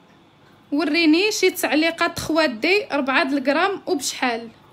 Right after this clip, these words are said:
تعليقه البنات خوات دي ما بقاوليش، بقات لي هذيك اللي في المانكا راها لهيه،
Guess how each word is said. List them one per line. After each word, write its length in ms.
تعليقه 420
البنات 360
خوات 240
دي 160
ما 120
بقاوليش، 480
بقات 300
لي 120
هذيك 440
اللي 200
في 160
المانكا 720
راها 320
لهيه، 340